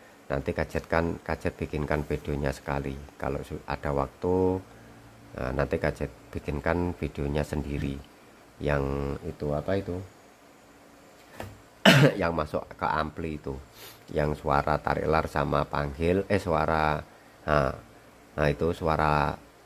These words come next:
apa di L M B sama lar itu sama ini.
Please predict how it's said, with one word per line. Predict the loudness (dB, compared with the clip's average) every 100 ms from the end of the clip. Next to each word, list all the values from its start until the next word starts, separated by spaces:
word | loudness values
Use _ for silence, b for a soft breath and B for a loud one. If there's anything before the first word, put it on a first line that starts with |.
| -20 -20 -20 -20 -20 -20 -20 -20 -8 -2
apa | 4 4 6
di | 4
L | 4
M | 4 2
B | 2
sama | 2 4 4
lar | 4 2
itu | 0 -2 0 0
sama | 0 0 2
ini. | 2 0 -2